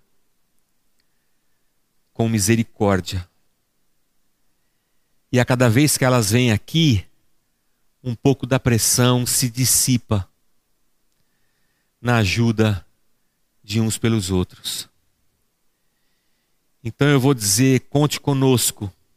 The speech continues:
igreja, conte conosco. Contemos uns com os outros. E deixa eu falar uma coisa.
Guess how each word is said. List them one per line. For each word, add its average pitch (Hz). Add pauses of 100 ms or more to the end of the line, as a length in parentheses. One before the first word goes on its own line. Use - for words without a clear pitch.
(720)
igreja, 113
conte -
conosco. 123 (1200)
Contemos 160
uns 156
com 143
os 104
outros. - (3000)
E 147
deixa 185
eu 175
falar 151
uma 135
coisa. 117